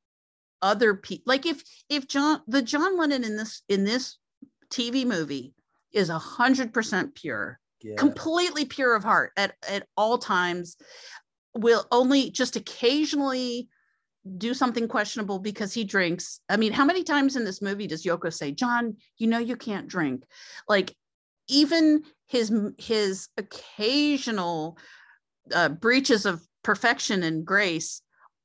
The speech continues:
Speaker 1: are blamed on alcohol or Richard Nixon or the system, like, the society who doesn't understand him or whatever.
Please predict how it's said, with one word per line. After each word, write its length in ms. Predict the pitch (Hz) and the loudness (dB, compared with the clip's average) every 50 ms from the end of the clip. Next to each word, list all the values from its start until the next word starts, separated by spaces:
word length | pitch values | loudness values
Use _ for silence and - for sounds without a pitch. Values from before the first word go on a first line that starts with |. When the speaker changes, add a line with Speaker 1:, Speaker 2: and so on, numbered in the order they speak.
| _ _ _ _ - | _ _ _ _ -4
Speaker 1:
are 400 | 196 190 180 175 175 175 170 160 | -2 2 4 4 6 4 4 2
blamed 500 | 165 - 190 196 196 190 190 196 190 196 | 0 -2 0 0 2 2 0 0 -2 -2
on 680 | 180 175 165 160 156 151 151 143 139 139 135 113 - _ _ _ _ - _ | -2 -2 0 -2 -2 -4 -4 -4 -4 -6 -6 -8 -12 _ _ _ _ -6 _
alcohol 800 | - 196 214 208 233 226 - 233 208 202 196 190 190 185 185 - - | 2 2 2 4 0 0 4 4 6 6 6 6 6 4 2 0 -2
or 360 | 190 175 170 156 151 156 151 | -2 0 0 0 0 -2 -4
Richard 320 | 185 208 226 226 - 151 165 | -4 -4 -4 -4 -4 -4 -2
Nixon 580 | 233 220 208 214 - 233 208 196 190 196 - - | -2 -2 0 -2 -2 0 0 0 0 -2 -4 -4
or 180 | - 196 170 175 | -6 -6 -4 -4
the 120 | 165 175 | -6 -8
system, 520 | 160 - - 220 202 - - - 147 127 110 | -8 -2 -2 -2 -2 -2 -4 -6 -6 -4 -4
like, 160 | 143 160 156 | -4 -4 -4
the 80 | 165 165 | -6 -6
society 680 | 160 - - 185 - - 160 160 180 175 170 160 151 | -4 -4 -4 -4 -2 0 0 2 2 0 0 -2 -2
who 140 | 156 - 180 | -4 -6 -6
doesn't 280 | 170 170 160 180 160 - | -6 -4 -4 -4 -6 -4
understand 520 | - 165 165 156 - - 147 143 139 139 135 | -4 -6 -6 -6 -8 -6 -4 -2 -2 -2 -2
him 180 | 131 123 120 | -4 -8 -10
or 120 | 117 113 117 | -10 -12 -12
whatever. 360 | 117 127 117 101 - 78 | -12 -12 -12 -12 -14 -18